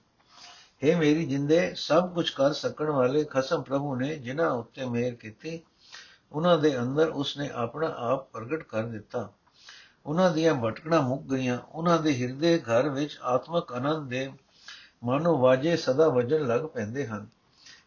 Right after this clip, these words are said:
ਹੇ ਜਿੰਦੇ, ਗੁਰੂ ਦੇ ਉਪਦੇਸ਼ ਉੱਤੇ ਤੁਰ ਕੇ, ਗੁਰੂ ਦੇ ਆਸਰੇ ਰਹਿ ਕੇ, ਤੂੰ ਵੀ ਕਾਮਾਦਿਕ ਵੈਰੀਆਂ ਦੇ ਟਾਕਰੇ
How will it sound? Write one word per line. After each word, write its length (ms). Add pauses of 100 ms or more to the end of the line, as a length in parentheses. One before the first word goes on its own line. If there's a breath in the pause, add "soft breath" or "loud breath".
(140)
ਹੇ 100
ਜਿੰਦੇ, 380
ਗੁਰੂ 260
ਦੇ 160
ਉਪਦੇਸ਼ 460
ਉੱਤੇ 260
ਤੁਰ 220
ਕੇ, 300 (580 loud breath)
ਗੁਰੂ 200
ਦੇ 160
ਆਸਰੇ 400
ਰਹਿ 260
ਕੇ, 260
ਤੂੰ 280
ਵੀ 100
ਕਾਮਾਦਿਕ 580
ਵੈਰੀਆਂ 420
ਦੇ 180
ਟਾਕਰੇ 560